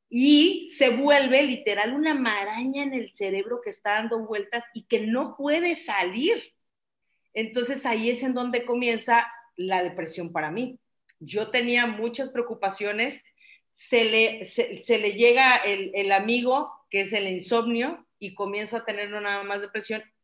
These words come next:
sino comienzo a tener insomnio. Y ahí es donde, pues, pues comienza toda, toda esta parte de no saberlo aparte manejar.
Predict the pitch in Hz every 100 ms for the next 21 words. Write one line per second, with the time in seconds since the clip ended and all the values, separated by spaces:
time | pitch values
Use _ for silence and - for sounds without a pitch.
0 | _ _ - 165 202 185 185 175 175 180
1 | 160 147 151 - 240 180 127 _ _ _
2 | _ _ _ _ _ _ 185 180 196 214
3 | 226 226 226 226 220 220 233 226 - _
4 | _ - 202 190 - - 202 190 202 196
5 | 202 202 190 226 226 214 - 202 202 196
6 | 175 - 196 196 196 - 202 214 196 190
7 | 214 196 156 165 180 175 196 175 165 175
8 | - 151 - 147 131 127 226